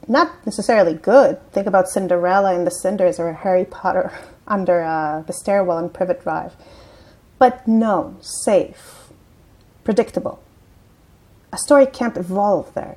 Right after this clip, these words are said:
A story can only evolve when the hero is called upon to cross some metaphorical or sometimes literal threshold,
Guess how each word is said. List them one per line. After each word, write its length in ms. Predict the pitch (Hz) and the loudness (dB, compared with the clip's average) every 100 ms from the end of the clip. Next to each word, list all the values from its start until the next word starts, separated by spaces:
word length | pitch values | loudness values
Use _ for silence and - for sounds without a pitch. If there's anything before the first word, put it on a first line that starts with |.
| - | -16
A 40 | |
story 220 | - 269 | 0 2
can 160 | 269 302 | 2 0
only 220 | 214 233 220 | 0 -2 -2
evolve 560 | 185 233 247 202 208 - - _ _ | -2 2 2 2 -6 -14 -20 _ _
when 180 | 196 180 | -8 -6
the 80 | 180 | -8
hero 420 | - 233 233 220 | -6 -4 -2 -2
is 200 | 180 - | -4 -8
called 420 | - - 247 277 | -16 -8 -2 -2
upon 480 | 254 - 196 180 175 - | -2 -6 -8 -8 -10 -12
to 100 | 202 | -16
cross 400 | - 220 214 - | -4 -4 -4 -8
some 220 | 190 180 | -6 -6
metaphorical 720 | 180 180 - - 214 226 277 285 | -8 -10 -12 -4 -2 -2 -6 -6
or 140 | 175 | -8
sometimes 460 | - 190 196 185 - | -10 -12 -10 -10 -4
literal 440 | 233 254 190 160 | -2 -2 0 -2
threshold, 640 | 160 175 156 - 233 311 | -4 -8 -8 -4 -4 -4